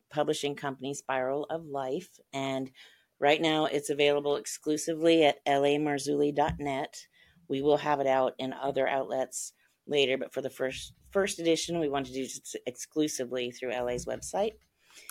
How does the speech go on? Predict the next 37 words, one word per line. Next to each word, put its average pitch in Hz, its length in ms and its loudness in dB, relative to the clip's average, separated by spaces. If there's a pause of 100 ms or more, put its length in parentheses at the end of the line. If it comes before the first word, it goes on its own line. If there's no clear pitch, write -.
(160)
and 143 260 2
through 139 320 4
the 135 100 4
different 131 280 -2
conferences 123 880 -4
and 120 400 -6 (420)
things 127 220 -4
that 104 100 -6
we 113 140 -4
attend. - 460 -10 (100)
So, 120 500 -4 (500)
um, 131 240 -4
we're 139 160 2
very 156 220 8
excited 160 440 4
to 156 60 0
have 151 180 0
it 143 120 -8
done, 156 460 0
to 147 120 -10
have 147 160 -6
it 139 120 -12
out. 139 340 -2 (100)
It 135 200 -4
was 127 560 -2
a, 131 560 0 (100)
um, 120 540 -6 (1080)
project 160 520 4
that 139 140 0
God 143 280 4
put - 240 -2
on 143 160 -2
my 131 140 -2
heart 135 320 -4
to - 120 -16
do 135 540 0 (140)
after 127 640 -4